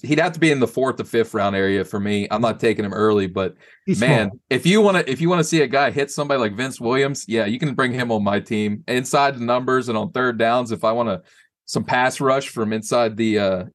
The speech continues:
Speaker 1: you know, guards right there, bring him. He's, he's a,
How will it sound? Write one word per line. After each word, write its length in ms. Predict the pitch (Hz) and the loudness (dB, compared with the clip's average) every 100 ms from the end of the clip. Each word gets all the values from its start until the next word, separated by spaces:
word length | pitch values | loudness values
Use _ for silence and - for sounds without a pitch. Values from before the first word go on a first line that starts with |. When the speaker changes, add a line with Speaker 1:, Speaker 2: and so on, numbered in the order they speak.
| _ | _
Speaker 1:
you 100 | 110 | -6
know, 300 | 98 92 98 _ 87 | -4 -4 -6 _ -6
guards 400 | 95 113 131 139 | 2 4 2 2
right 180 | 147 143 | 2 2
there, 320 | 170 180 180 - | 0 0 0 0
bring 180 | 123 135 | -2 0
him. 260 | 120 127 | -2 -2
He's, 360 | 101 123 135 - | -2 -4 -6 -10
he's 400 | - 110 104 - - | -8 -8 -8 -12 -10
a, 160 | 92 | -8